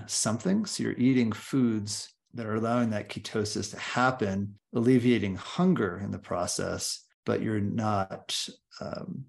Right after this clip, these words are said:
so-called breaking the fast. That's the idea. And this has been, there's been a variety of different studies on this. It's shown to be safe.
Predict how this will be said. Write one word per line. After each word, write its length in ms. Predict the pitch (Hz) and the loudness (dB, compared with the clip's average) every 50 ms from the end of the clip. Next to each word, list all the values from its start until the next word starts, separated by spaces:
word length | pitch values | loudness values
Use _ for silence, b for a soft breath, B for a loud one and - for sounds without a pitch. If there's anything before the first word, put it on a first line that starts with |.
| _ - | _ -14
so-called 540 | - - - 117 - - - 98 87 87 - | -6 -2 0 0 0 0 0 -2 -2 -2 -2
breaking 420 | - 110 110 107 104 110 101 95 | -2 0 0 0 0 0 -2 -2
the 80 | 85 85 | -2 -4
fast. 500 | - - - - - - - - - - | -6 -6 -6 -6 -6 -6 -10 -10 -4 0
That's 220 | 120 120 - - | 0 2 2 2
the 100 | - 117 | 2 0
idea. 420 | 98 92 90 85 95 90 - 98 104 107 | 0 0 -2 -4 -4 -4 -4 -6 -4 -2
And 80 | 117 120 | 0 2
this 140 | 123 - | 2 4
has 100 | - 123 | 2 2
been, 420 | 107 - - 117 113 110 107 104 104 B B B B B | 2 2 2 2 4 4 2 0 -2 B B B B B
there's 120 | - 123 | -4 -2
been 160 | - - 131 117 | 2 2 2 4
a 180 | 110 98 90 - - _ - | 2 0 -2 -4 -10 _ -12
variety 440 | 113 104 110 110 104 110 110 113 110 | -6 -2 0 2 2 2 2 0 0
of 80 | 101 | -2
different 340 | 95 104 101 - 110 101 101 | -2 -4 -6 -6 -6 -6 -6
studies 480 | - - - 104 98 107 107 101 95 95 | -4 -2 -2 0 0 0 0 0 0 -2
on 200 | 95 95 98 95 | -2 -2 -2 -2
this. 440 | 95 95 90 - - - - - _ _ _ _ _ _ _ _ _ _ _ _ _ _ - - | -2 0 0 0 0 -2 -4 -6 _ _ _ _ _ _ _ _ _ _ _ _ _ _ -12 -6
It's 120 | - 110 | -4 -2
shown 200 | 104 - 123 113 | 0 0 2 2
to 60 | 107 104 | 2 2
be 120 | 104 95 | 0 0
safe. 540 | - - - 147 139 139 131 127 127 - | 0 2 4 6 8 8 8 6 4 0